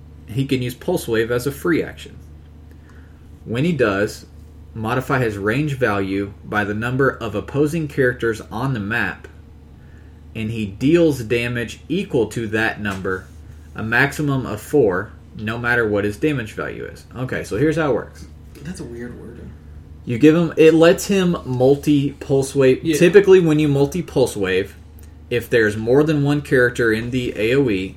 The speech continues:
Speaker 1: it, your damage locks at one. The reason they word his the way they do is so that you can multi, you can hit multiple people with his pulse wave and still do more than one damage.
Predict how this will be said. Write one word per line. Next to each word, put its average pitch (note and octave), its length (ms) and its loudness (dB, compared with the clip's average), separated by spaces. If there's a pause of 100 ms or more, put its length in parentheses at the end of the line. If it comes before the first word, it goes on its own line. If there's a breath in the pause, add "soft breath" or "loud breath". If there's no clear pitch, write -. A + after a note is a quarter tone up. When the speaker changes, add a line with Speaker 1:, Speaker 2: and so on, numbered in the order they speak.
Speaker 1:
it, A#2 280 -2
your A2+ 140 -4
damage A2+ 460 -6
locks G2 320 -4
at F#2+ 140 -4
one. G2+ 260 -10 (880 loud breath)
The A2+ 80 -2
reason D3+ 400 4
they C#3+ 100 2
word B2+ 340 4
his C#3+ 280 4
the C#3 100 4
way A2+ 200 4
they G#2+ 160 2
do G2 360 -2
is - 160 -8
so B2+ 260 2
that A2+ 220 0
you A#2 200 -4
can A2 200 -4
multi, B2 680 -2 (220)
you C3 140 -6
can A2+ 140 -2
hit C#3 280 4
multiple A#2 360 -4
people G#2+ 340 -4
with G2 140 -4
his F#3+ 180 2
pulse A2 320 -4
wave F#2 340 -2 (380 loud breath)
and A2 200 -6
still C#3 300 2
do A#2 200 -2
more G#2 260 -2
than F#2+ 180 -6
one F#2 220 -8
damage. - 560 -8